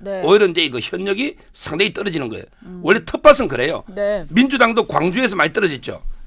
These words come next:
Speaker 2: 근데 국민의힘도 대구는 원래 공천만 받으면 당선되기 때문에 관리를 잘 안 해요.
Speaker 1: 음.
Speaker 2: 아마 이제 영남권은 좀 다른 결과가 나올 거다 이렇게 봅니다.
Speaker 1: 예, 지금까지는 다른 결과가 나올 거다라고 서 변호사가 예측을 해주셨고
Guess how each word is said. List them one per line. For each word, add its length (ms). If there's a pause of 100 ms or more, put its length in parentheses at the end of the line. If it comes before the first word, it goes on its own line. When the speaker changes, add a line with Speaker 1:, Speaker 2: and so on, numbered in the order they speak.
(200)
Speaker 2:
근데 300 (400)
국민의힘도 600
대구는 540 (280)
원래 200
공천만 540
받으면 320
당선되기 480
때문에 280
관리를 380
잘 160
안 100
해요. 220 (240)
Speaker 1:
음. 160
Speaker 2:
아마 160
이제 240
영남권은 540
좀 100
다른 240
결과가 300
나올 120
거다 180
이렇게 140
봅니다. 160 (240)
Speaker 1:
예, 360
지금까지는 640
다른 280
결과가 280
나올 220
거다라고 580
서 140
변호사가 400
예측을 340
해주셨고 640